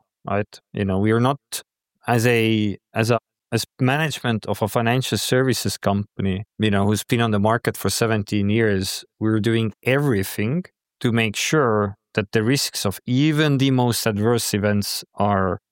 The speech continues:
mitigated so that our customers can feel safe. Now,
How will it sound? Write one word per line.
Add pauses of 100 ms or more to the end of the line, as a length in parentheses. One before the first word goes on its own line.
(220)
mitigated (300)
so
that
our
customers
can
feel
safe. (640)
Now,